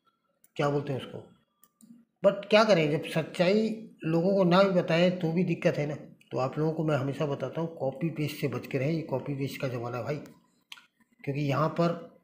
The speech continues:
बहुत कुछ चलता है और racing एक sector ही ऐसा है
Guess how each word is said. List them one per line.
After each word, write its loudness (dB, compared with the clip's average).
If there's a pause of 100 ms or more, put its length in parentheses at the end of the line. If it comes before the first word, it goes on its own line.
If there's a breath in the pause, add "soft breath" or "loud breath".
बहुत -2
कुछ -2
चलता 0
है 4
और 0
racing 0
एक 2
sector 2
ही 4
ऐसा 2
है -6